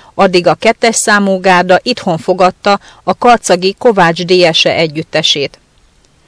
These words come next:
Az ellenfél az őszi idényt a tabella második helyén zárta, így mindenki tudta, hogy egy erős ellenféllel kell megküzdeni.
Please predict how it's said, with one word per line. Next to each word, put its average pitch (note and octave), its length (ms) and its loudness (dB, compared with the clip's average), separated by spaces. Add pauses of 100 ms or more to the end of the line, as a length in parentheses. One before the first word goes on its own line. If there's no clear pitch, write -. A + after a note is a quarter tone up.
(200)
Az E3+ 200 -4
ellenfél B3 640 2
az G3+ 240 -2
őszi A3 320 0
idényt G#3 440 0
a G3+ 80 -2
tabella G#3+ 440 2
második F#3 480 0
helyén E3 400 -2
zárta, F3+ 480 -2 (300)
így G3+ 180 -2
mindenki A#3 440 0
tudta, G#3+ 580 -2
hogy F#3+ 160 -2
egy D#3+ 220 0
erős G3+ 420 2
ellenféllel F#3 680 -2
kell F3+ 160 -4
megküzdeni. D#3+ 720 -8